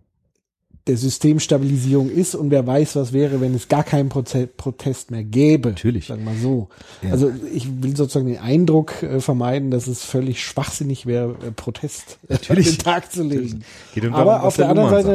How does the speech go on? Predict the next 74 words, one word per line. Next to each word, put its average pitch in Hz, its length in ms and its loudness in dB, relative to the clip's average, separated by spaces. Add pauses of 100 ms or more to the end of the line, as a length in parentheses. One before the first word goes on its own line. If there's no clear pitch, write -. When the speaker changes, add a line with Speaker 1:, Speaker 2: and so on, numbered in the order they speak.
Speaker 1:
natürlich, 196 140 0
wie 190 60 -2
du 180 80 0
sagst, 170 300 -2
dieses 160 180 -4
Speaker 2:
Ja. 151 40 -6
Speaker 1:
naive, 180 500 0
Speaker 2:
Das 247 100 4
ist 254 60 -2
naiv 117 300 -2
zu 104 160 -6
Speaker 1:
wir 160 80 2
gehen 170 100 4
Speaker 2:
sagen. 180 80 2
Speaker 1:
jetzt 165 140 0
alle 160 140 0
mal 165 100 0
auf 147 100 -4
die 156 100 -6
Straße 185 320 0
und 190 60 -2
dann 170 140 0
wird 160 120 0
die 151 100 -2
Welt 143 180 -2
besser. 143 460 0
Speaker 2:
Genau, 78 180 -10 (200)
das 90 140 -8
funktioniert 107 360 -4
Speaker 1:
Oder 165 180 2
Speaker 2:
nicht. - 40 2
Speaker 1:
genauso, 156 360 2
wir, 156 160 2
wir 147 200 0
kaufen 156 300 -2
jetzt 139 120 -2
alle 139 180 -2
Bio, 196 400 2
dann 175 180 0
wird 160 160 2
Speaker 2:
Ja. 175 60 -4
Speaker 1:
alles 156 200 -4
besser. 147 500 -2
Oder 131 220 -4
Speaker 2:
Natürlich 127 220 0
Speaker 1:
wir 135 180 0
Speaker 2:
nicht. 127 140 -10
Wenn 135 140 -2
Speaker 1:
machen - 40 -4
Speaker 2:
alle - 140 2
Speaker 1:
jetzt 143 60 2
Speaker 2:
Veganer 165 520 4
Speaker 1:
nur 139 120 2
Speaker 2:
und 117 100 2
dann 113 80 4
Speaker 1:
Solar-, - 140 -2
Speaker 2:
wird 117 100 -2
die 101 40 -8
Welt 113 180 0
Speaker 1:
genau. 151 120 0
Speaker 2:
besser, 123 340 0
so 110 160 -2
wird 131 120 0
es 160 140 -8
nicht 139 160 -6
funktionieren, 117 600 -10
weil 92 160 -4
natürlich 120 260 -4
die 120 100 -10
Industrie 107 360 -8
darauf 101 300 -8
reagieren 98 420 -6
wird, - 160 -14
mit 98 160 -8